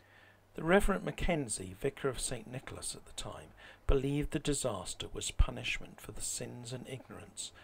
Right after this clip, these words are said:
of the people of Great Yarmouth, and told his congregation so. He used the disaster to raise money to increase seating in the church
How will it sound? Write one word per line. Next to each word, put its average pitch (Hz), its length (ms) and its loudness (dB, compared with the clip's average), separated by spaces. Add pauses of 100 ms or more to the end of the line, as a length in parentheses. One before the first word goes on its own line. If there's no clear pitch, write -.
(200)
of 113 100 -4
the - 80 -6
people - 380 4
of 104 80 -10
Great - 300 -10
Yarmouth, 101 480 -10 (520)
and 139 160 -2
told 170 380 2
his 110 120 -4
congregation 113 760 -4
so. - 180 -6 (1040)
He - 140 0
used 190 400 4
the 143 80 6
disaster 95 680 -6
to - 180 -4
raise 113 400 -4
money 104 400 -8 (320)
to 147 120 2
increase 131 400 -2
seating 165 440 2
in 165 100 0
the 165 80 0
church - 560 -2